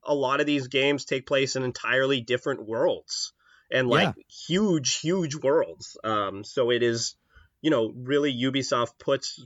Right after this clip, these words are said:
Speaker 1: puts the muscle behind these games. And, I mean, I really like the premise behind a lot of these games to sort of have this line throughout history, this sort of story that builds throughout time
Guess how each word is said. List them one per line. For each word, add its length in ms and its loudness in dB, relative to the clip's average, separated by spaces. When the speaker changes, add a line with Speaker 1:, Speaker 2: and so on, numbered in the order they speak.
Speaker 1:
puts 240 -2
the 120 0
muscle 380 2
behind 440 0
these 220 0
games. 520 2
And, 280 0
I 100 0
mean, 300 2
I 200 2
really 420 2
like 500 0
the 100 -4
premise 720 0
behind 420 0
a 40 2
lot 240 2
of 80 2
these 220 -2
games 400 -2
to 120 -4
sort 200 -4
of 80 -6
have 180 -4
this 260 -8
line 640 2
throughout 480 0
history, 460 0
this 200 0
sort 140 0
of 100 -6
story 600 2
that 260 -4
builds 500 2
throughout 360 0
time 540 0